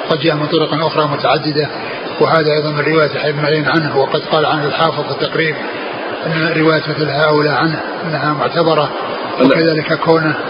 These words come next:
Speaker 1: نعم.
Speaker 2: آه، مقولة، آه، الحافظ في، في هدي الساري هذا
Speaker 1: هدي
Speaker 2: الكلام.
Speaker 1: الساري، نعم.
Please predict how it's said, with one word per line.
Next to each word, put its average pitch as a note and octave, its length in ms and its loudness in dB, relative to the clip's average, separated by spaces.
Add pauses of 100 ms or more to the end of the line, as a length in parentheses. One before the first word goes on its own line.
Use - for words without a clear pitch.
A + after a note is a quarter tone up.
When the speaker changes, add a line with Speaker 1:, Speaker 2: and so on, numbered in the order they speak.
(120)
Speaker 1:
نعم. E3+ 200 0 (680)
Speaker 2:
آه، G2+ 280 0
مقولة، C#3 440 6
آه، G#2 500 0
الحافظ B2 420 4 (360)
في، A2 300 2
في A#2 60 0
هدي D3 180 4
الساري G#2+ 380 2
هذا A2 100 4
Speaker 1:
هدي A2+ 80 4
Speaker 2:
الكلام. A2 260 2
Speaker 1:
الساري، C3+ 280 2
نعم. C#3 180 0